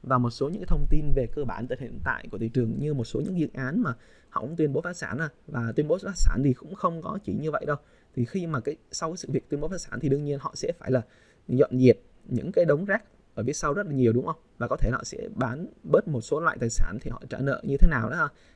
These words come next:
Thì mình nghĩ, thì mình nghĩ là thị trường sẽ là, ừm, tiếp tục bị chịu ảnh hưởng ha, dù ít hoặc dù nhiều từ những thông tin này tiếp theo ha.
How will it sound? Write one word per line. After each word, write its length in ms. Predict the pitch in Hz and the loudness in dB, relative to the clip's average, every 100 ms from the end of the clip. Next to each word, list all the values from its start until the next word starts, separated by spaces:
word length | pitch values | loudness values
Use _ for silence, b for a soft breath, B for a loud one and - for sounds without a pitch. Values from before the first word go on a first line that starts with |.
| - | -6
Thì 60 | 123 | -2
mình 100 | 123 | -2
nghĩ, 160 | - 220 - - | -4 -8 -10 -2
thì 100 | - | 4
mình 140 | 120 120 | 6 4
nghĩ 140 | 107 | 2
là 220 | 190 139 - | 2 2 6
thị 120 | - | 6
trường 180 | - 117 | 6 2
sẽ 280 | 107 - - | 2 -2 -2
là, 140 | 170 117 b b - | -2 -6 b b -10
ừm, 320 | - 110 113 - _ - | -4 -2 -2 -6 _ 0
tiếp 120 | 262 - | 2 4
tục 160 | 123 - | 0 -2
bị 180 | 95 117 | -10 -8
chịu 140 | 110 | -6
ảnh 80 | 110 | -4
hưởng 240 | 120 98 | -4 -6
ha, 120 | 139 151 _ _ - | -8 -10 _ _ 0
dù 120 | 113 | 10
ít 140 | 165 - | 10 8
hoặc 160 | - - | -10 0
dù 140 | 123 | 4
nhiều 240 | 120 120 117 - - | 4 6 2 0 -2
từ 100 | 113 | 0
những 160 | 101 165 | 4 10
thông 140 | 143 | 10
tin 120 | 139 131 | 10 0
này 80 | |
tiếp 140 | 117 160 | -2 2
theo 220 | - 143 | 2 2
ha. 100 | 143 | -4